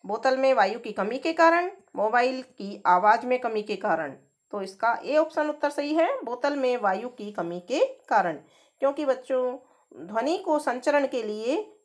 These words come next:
माध्यम की आवश्यकता होती है और माध्यम में अगर वायु माध्यम है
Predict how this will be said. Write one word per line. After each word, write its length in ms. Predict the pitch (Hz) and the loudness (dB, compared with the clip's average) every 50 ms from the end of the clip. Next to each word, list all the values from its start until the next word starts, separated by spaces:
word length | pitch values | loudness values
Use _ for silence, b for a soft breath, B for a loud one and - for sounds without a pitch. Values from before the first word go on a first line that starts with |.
| _ - | _ -2
माध्यम 380 | 196 190 196 202 262 277 302 | -2 -2 0 0 0 0 -2
की 120 | 294 285 247 | 0 0 2
आवश्यकता 460 | 220 196 196 - - 262 - - 302 | 2 2 0 -2 -6 -6 -2 0 2
होती 320 | 311 311 294 302 320 320 | 2 2 0 -2 -2 -4
है 240 | 320 339 349 359 359 | -2 0 0 0 0
और 180 | - - 208 208 | 0 -2 -2 -2
माध्यम 460 | 208 202 202 208 202 233 269 277 285 | -2 -2 -4 -4 -4 -2 -4 -2 -2
में 400 | 294 285 277 269 277 277 285 269 | -2 -2 0 2 2 2 0 0
अगर 280 | - 196 196 208 220 | -2 -4 -2 -2 -4
वायु 520 | 214 202 190 190 208 233 269 294 294 294 - b b b b b b - | -2 -2 -2 -4 -4 -4 -4 -4 -4 -6 -8 b b b b b b -2
माध्यम 340 | 185 185 190 180 240 254 285 | -2 -2 -2 0 -4 -4 -2
है 400 | 277 262 226 240 262 370 381 | -2 -2 0 0 0 -2 -4